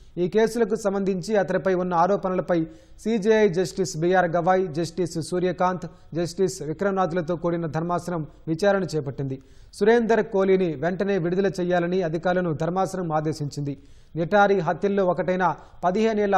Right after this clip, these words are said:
బాలిక హత్య కేసులో సురేంద్ర కోహ్లీ ప్రస్తుతం జీవిత ఖైదు అనుభవిస్తున్నాడు. ఈ కేసుపై తాజాగా విచారణ జరిపిన ధర్మాసనం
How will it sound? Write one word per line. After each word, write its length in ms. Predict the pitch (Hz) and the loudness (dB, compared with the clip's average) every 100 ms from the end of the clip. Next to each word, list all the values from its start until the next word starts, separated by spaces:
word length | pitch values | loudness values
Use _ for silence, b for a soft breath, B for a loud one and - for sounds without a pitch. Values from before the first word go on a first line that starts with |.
| 151 | 4
బాలిక 280 | 165 202 208 | 4 4 2
హత్య 320 | 180 170 170 | 2 2 -2
కేసులో 360 | 175 190 185 180 160 B B | -2 -2 2 0 0 B B
సురేంద్ర 420 | - 196 214 202 | 0 2 4 2
కోహ్లీ 300 | - 185 185 160 - | 2 2 2 -2 -4
ప్రస్తుతం 340 | 180 165 202 180 | -4 -2 -2 -2
జీవిత 280 | 135 185 175 175 | 0 0 0 0
ఖైదు 200 | 175 180 | 0 0
అనుభవిస్తున్నాడు. 600 | 165 160 151 - 147 139 131 b b b | 0 -2 -4 -4 -6 -6 -8 b b b
ఈ 100 | 170 | -4
కేసుపై 420 | 175 220 220 220 214 | 2 0 2 2 2
తాజాగా 500 | 202 190 202 190 196 180 | 4 4 4 4 4 2
విచారణ 300 | 170 214 202 190 | 2 2 2 -2
జరిపిన 240 | 165 175 | -2 -4
ధర్మాసనం 540 | 151 175 180 170 175 | -4 -2 -2 -2 -6